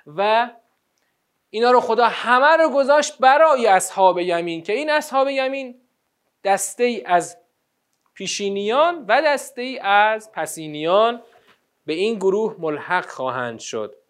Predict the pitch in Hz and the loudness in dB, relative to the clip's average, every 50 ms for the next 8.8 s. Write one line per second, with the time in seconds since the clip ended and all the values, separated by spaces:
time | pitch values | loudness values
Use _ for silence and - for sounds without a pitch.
0 | _ _ _ _ _ _ _ _ _ _ _ _ _ _ _ _ _ - 202 240 | _ _ _ _ _ _ _ _ _ _ _ _ _ _ _ _ _ -4 0 0
1 | 254 - 247 262 254 240 - - - - 196 175 190 214 233 226 - 226 226 226 | 0 0 -4 -8 -8 -10 -12 -10 -6 -2 0 2 2 0 0 -2 -4 -4 -4 -4
2 | 226 208 170 147 - - 180 180 160 139 131 117 - - 110 - 123 107 151 185 | -4 -4 -8 -8 -6 -6 -4 -4 -4 -6 -8 -10 -12 -12 -14 -14 -10 -10 -8 -4
3 | 233 240 214 185 170 - - _ _ _ _ _ _ _ _ _ _ _ _ _ | 0 0 0 0 0 -4 -12 _ _ _ _ _ _ _ _ _ _ _ _ _
4 | _ _ _ _ _ _ _ _ _ _ _ _ _ _ _ _ _ _ _ _ | _ _ _ _ _ _ _ _ _ _ _ _ _ _ _ _ _ _ _ _
5 | _ _ _ _ _ _ _ - - - 233 226 214 185 170 160 - - - _ | _ _ _ _ _ _ _ -16 -10 -6 -2 0 0 0 0 -2 -4 -8 -16 _
6 | _ _ _ _ _ _ _ _ _ _ _ _ _ _ _ _ _ 165 170 175 | _ _ _ _ _ _ _ _ _ _ _ _ _ _ _ _ _ -12 -8 -6
7 | 160 170 160 156 - - 156 147 160 156 - - - 156 147 - - - - 139 | -4 -4 -4 -6 -6 -8 -6 -4 -4 -6 -6 -6 -6 -4 -4 -6 -6 -10 -10 -8
8 | 135 131 131 - - 139 123 139 123 - 127 123 143 143 139 | -8 -8 -10 -12 -16 -20 -20 -18 -16 -14 -10 -8 -8 -8 -8